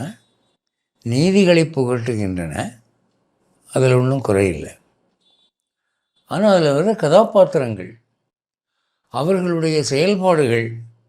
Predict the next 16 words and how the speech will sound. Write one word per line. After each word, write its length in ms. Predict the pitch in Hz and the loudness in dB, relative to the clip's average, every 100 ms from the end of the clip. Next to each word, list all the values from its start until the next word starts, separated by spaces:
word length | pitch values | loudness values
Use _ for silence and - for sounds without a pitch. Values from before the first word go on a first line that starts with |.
| _ _ _ _ _ _ _ _ _ _ _ _ _ 151 | _ _ _ _ _ _ _ _ _ _ _ _ _ -8
இந்த 200 | 185 190 | 0 2
வர்ணனைகளெல்லாம் 840 | 160 165 220 226 208 196 202 175 | 4 2 2 4 6 8 6 4
பார்க்குற 300 | 160 170 170 151 | 2 2 2 2
போது 300 | 156 165 139 98 98 - _ _ _ _ _ _ - | 2 0 0 -2 -8 -14 _ _ _ _ _ _ -4
நம்புற 360 | 143 220 240 202 | 0 2 4 4
மாதிரி 300 | 160 160 139 127 | 2 2 2 0
இல்லையே. 440 | 110 104 98 95 90 _ _ _ _ _ _ _ _ _ _ _ _ _ _ _ _ _ | -2 -2 0 -2 -4 _ _ _ _ _ _ _ _ _ _ _ _ _ _ _ _ _
ஒரு 140 | 117 120 | -2 2
அனுமான் 480 | 123 139 147 135 120 | 2 2 2 0 0
ஆகாசத்துல 560 | 131 131 123 113 113 113 | 2 2 2 0 0 2
பறக்கிறது, 600 | 107 113 110 107 104 123 127 117 - _ _ _ _ _ _ _ - | 0 0 0 -2 -2 -4 -4 -8 -18 _ _ _ _ _ _ _ -4
ஒரு 160 | 120 117 | 0 2
ராவணன் 460 | 120 139 139 127 117 | 4 6 4 2 0
பத்து 260 | 110 117 139 | -2 0 0
தலையோட 440 | 123 123 123 120 117 | 0 0 0 2 0
இருக்கிறது, 560 | 104 104 107 95 104 | 0 -2 -2 -2 -2